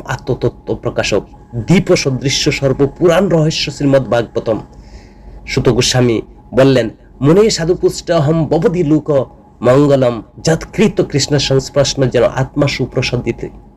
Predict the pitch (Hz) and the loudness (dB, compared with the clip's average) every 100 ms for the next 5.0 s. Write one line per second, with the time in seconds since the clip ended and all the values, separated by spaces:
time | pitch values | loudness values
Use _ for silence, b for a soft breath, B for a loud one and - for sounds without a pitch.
0 | B B B B - 185 208 185 - 135 | B B B B 0 4 4 2 -2 -2
1 | 107 - _ _ _ _ b b b - | -4 -6 _ _ _ _ b b b -4
2 | 139 170 190 208 160 180 190 - 175 139 | 0 4 4 4 0 -2 -4 -6 -6 -4
3 | - 117 107 - - - 180 170 - 185 | -2 -2 -2 -4 -12 -4 0 0 0 0
4 | 185 247 208 196 - 165 147 165 170 214 | 2 0 2 2 2 -2 0 2 2 2